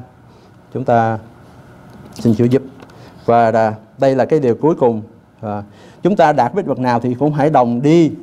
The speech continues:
như vậy. Đồng đi như vậy thì sao? Tôi xin đọc lại Galati đoạn năm câu hai mươi hai đến câu hai mươi lăm. Những trái của Thánh Linh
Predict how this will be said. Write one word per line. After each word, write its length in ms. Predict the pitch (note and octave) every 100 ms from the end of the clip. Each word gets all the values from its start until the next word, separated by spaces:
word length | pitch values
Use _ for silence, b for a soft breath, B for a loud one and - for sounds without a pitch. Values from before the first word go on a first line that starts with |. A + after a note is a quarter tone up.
| - C3+
như 320 | D#3 D#3+ C#3
vậy. 340 | G#2+ G2 G#2+ - - - - - - - - - - - - - - - - -
Đồng 180 | A#2 A2+
đi 100 | C3
như 140 | C3+ B2
vậy 240 | F#2+ G2+ - - - -
thì 160 | A2+ G#2
sao? 260 | A#2 A2+ G#2+ B B B B B B -
Tôi 100 | C#3+
xin 140 | D3+
đọc 220 | C3 A2 -
lại 100 | B2
Galati 420 | C#3 C3+ C#3+ C#3
đoạn 160 | G#2+
năm 180 | C3 B2+
câu 120 | B2+
hai 100 | C3
mươi 100 | B2+
hai 300 | B2 A#2 A#2
đến 140 | A#2+ C3+
câu 140 | A#2+
hai 120 | A2
mươi 120 | A2 A2+
lăm. 160 | A2 G#2+ - - - - - - -
Những 180 | A2 B2
trái 240 | D3 D#3
của 80 | D3+
Thánh 160 | D3 D3+
Linh 200 | C3